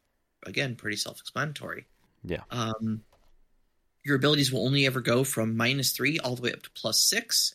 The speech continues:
Speaker 1: And during character creation, they'll only ever get to plus three. You can only get to that plus six through advancements.
Speaker 2: Yeah, I don't even think the
Speaker 1: Um,
Speaker 2: classes don't even,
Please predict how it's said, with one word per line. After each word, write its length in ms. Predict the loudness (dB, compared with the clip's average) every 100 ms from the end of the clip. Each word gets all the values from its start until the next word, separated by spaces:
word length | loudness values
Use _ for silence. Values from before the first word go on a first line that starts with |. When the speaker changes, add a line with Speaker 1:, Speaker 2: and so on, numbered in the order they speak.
| 0
Speaker 1:
And 160 | 2
during 220 | 6 6
character 260 | 6 4 4
creation, 340 | 2 2 2
they'll 80 | 0
only 300 | 2 2 2
ever 160 | 0 -2
get 160 | -4
to 80 | -6
plus 320 | -6 -2 0
three. 480 | -2 -4 -2 -2 -6 _ _ _ -10
You 100 | -2
can 80 | 2
only 140 | 2
get 100 | 0
to 80 | 0
that 160 | 0 0
plus 260 | -2 0
six 220 | -2 -4 -4
through 120 | -4
advancements. 680 | -4 -4 -4 -8 -12 -12 -12 _
Speaker 2:
Yeah, 140 | -6 -2
I 40 |
don't 140 | 0
even 160 | 0 -4
think 140 | -4 -4 0
the 60 | 0
Speaker 1:
Um, 40 |
Speaker 2:
classes 400 | 4 4 4 0
don't 160 | -2 -2
even, 220 | -4